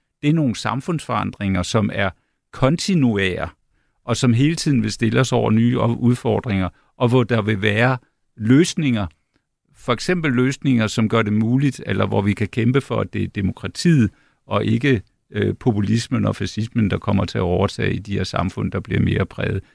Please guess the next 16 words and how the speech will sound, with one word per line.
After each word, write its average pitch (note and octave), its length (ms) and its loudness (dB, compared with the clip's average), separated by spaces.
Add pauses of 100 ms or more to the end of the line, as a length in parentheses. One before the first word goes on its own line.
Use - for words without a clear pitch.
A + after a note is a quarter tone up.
(160)
Der A2 100 -2
kan B2 160 0
man G2+ 140 0
gøre G2 460 -2
en G#2 100 0
kæmpe G2 320 -2
indsats. F#2+ 320 -4
Så C#3 80 -2
der C#3 100 2
er C3+ 80 4 (420)
tusind D3+ 580 0 (220)
ting B2 320 0 (140)
at A2+ 80 -6
gøre. G#2+ 400 -4
Der A#2+ 60 -6
er G#2+ 260 -2